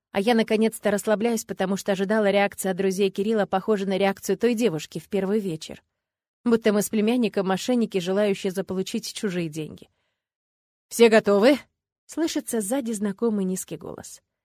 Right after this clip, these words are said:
Я оборачиваюсь и чувствую внутри беспокойство. С того момента, как Кирилл меня поцеловал,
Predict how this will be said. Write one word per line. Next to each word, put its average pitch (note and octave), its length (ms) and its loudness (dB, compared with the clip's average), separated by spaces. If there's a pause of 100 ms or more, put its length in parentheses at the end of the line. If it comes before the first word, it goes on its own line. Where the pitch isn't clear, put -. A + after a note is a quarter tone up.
(200)
Я A#3 140 0
оборачиваюсь G#3 640 -2
и F#3+ 60 -8
чувствую G3 440 -6
внутри F#3 300 -6
беспокойство. - 720 -12 (640)
С - 80 -16
того G#3+ 180 2
момента, A3+ 420 2
как G3+ 160 -2
Кирилл A3 340 0
меня G3+ 240 0
поцеловал, G3 580 -2